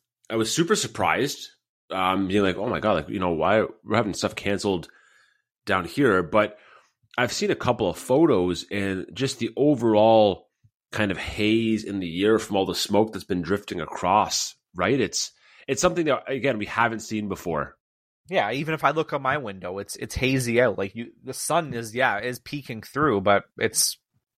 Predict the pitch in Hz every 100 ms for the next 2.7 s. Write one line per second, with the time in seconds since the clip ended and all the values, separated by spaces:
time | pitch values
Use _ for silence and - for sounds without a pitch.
0 | _ _ 117 - - 123 - 143 139 95
1 | 92 90 98 95 101 - - - 113 -
2 | 117 - 117 127 147 147 143